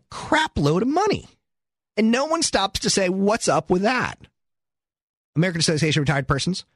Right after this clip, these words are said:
it heavily markets the policies on their website, in their mailing, and through ubiquitous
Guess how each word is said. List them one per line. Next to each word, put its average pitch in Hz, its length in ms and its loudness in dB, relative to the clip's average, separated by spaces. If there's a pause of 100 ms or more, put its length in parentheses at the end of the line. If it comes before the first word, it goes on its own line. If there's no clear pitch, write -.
(440)
it 143 100 -2
heavily 165 420 0
markets 131 340 0
the - 80 -6
policies 120 420 2
on 123 80 2
their 123 100 2
website, 110 520 -2 (800)
in 156 120 0
their 170 100 0
mailing, 120 560 0 (300)
and 135 100 -4
through 143 120 2
ubiquitous 139 640 -2